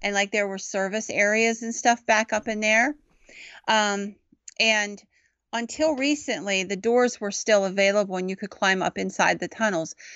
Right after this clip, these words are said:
But, um, they welded the doors shut because of vandals and crazy teenagers and Satanists with axes. You know what I'm saying? <laughs> Um, because they were actually, there were some pretty creepy things. We, about eight years ago,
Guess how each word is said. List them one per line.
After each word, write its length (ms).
But, 340
um, 460
they 140
welded 540
the 100
doors 320
shut 440
because 640
of 280
vandals 640
and 320
crazy 440
teenagers 720
and 420
Satanists 540
with 100
axes. 640
You 120
know 180
what 100
I'm 120
saying? 340
<laughs> 40
Um, 420
because 380
they 120
were 120
actually, 440
there 140
were 220
some 220
pretty 220
creepy 300
things. 300
We, 200
about 440
eight 240
years 300
ago, 480